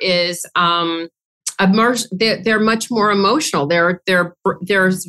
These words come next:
outbursts where there normally wasn't outbursts before.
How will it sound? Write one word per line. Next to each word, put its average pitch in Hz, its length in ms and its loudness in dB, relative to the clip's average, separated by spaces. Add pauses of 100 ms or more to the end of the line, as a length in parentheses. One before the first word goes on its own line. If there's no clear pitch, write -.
(180)
outbursts 175 1000 -2
where 190 200 2
there 190 180 2
normally 226 520 4
wasn't 214 580 -2
outbursts - 680 -4
before. - 560 -10